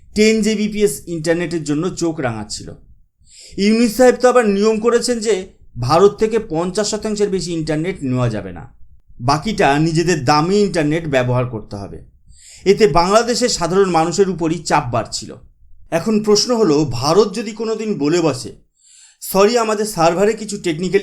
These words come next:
ইস্যু আছে বা কানেক্টিভিটি প্রবলেম চলছে," কি করবেন তখন ইউনিস সাহেব? যে guardian of the ocean ভারতকে ব্ল্যাকমেল করতে চেয়েছিল, সে তো নিজেই ভারতের দয়ায় বেঁচে আছে। বন্ধুরা,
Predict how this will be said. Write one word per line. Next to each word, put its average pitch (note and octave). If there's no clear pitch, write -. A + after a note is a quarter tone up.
ইস্যু F#3+
আছে G#2+
বা B2
কানেক্টিভিটি D#3+
প্রবলেম D3+
চলছে," -
কি G3+
করবেন G#3+
তখন D3+
ইউনিস D#3
সাহেব? G#3
যে G3+
guardian G#3+
of A#3
the G3+
ocean D#3+
ভারতকে E3+
ব্ল্যাকমেল F3+
করতে A3
চেয়েছিল, G3+
সে G3+
তো G#3
নিজেই G3
ভারতের A3
দয়ায় G#3
বেঁচে A3
আছে। F3
বন্ধুরা, D#3+